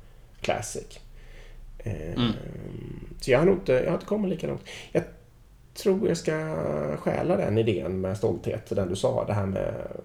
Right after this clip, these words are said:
Speaker 1: liksom att köra teammöten med PowerPoint, eh, där alla får presentera sin, vart de håller på att utvecklas. Eh,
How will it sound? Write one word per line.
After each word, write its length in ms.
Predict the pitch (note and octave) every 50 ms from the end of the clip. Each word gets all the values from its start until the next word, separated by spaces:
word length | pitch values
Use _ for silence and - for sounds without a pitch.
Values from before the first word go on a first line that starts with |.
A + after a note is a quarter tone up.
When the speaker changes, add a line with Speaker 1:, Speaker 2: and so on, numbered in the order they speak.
| - - - -
Speaker 1:
liksom 600 | - A#2 - G2+ - - - - - - - -
att 100 | - F#2
köra 440 | - A2 F#2+ F#2 F#2 F2+ F2+ F2 F2 -
teammöten 680 | - - G2 F#2 F#2 F2+ F2 F2 F2+ - - - G#2 F#2+
med 220 | F#2 F2+ F2+ F#2 E2+
PowerPoint, 800 | - F#2+ F2 E2 E2 E2 - F2+ D#2 E2 D#2 - - - - - - -
eh, 100 | - A2 G2+ F#2+ F#2 E2+ - - - - -
där 60 | G2+
alla 140 | G2+ F2+ E2+
får 100 | - -
presentera 680 | - F#2 G#2+ F2+ E2+ E2+ F#2 E2+ F2 F#2 G#2 G#2+ G#2+ G#2+
sin, 440 | - - G2+ F#2 G2 G2 G2+ A2+ A2 - - - - - - - - - - -
vart 120 | - - -
de 120 | G#2 F#2 G2
håller 220 | G#2+ A2 G#2 G2+
på 80 | - G2+
att 40 | G2 G2 G2+
utvecklas. 640 | G2+ - - - G#2 - - - D#3 A#2+ - - - - - - - - - - - - - - - - -
Eh, 280 | - A2 G#2 G2+ G2+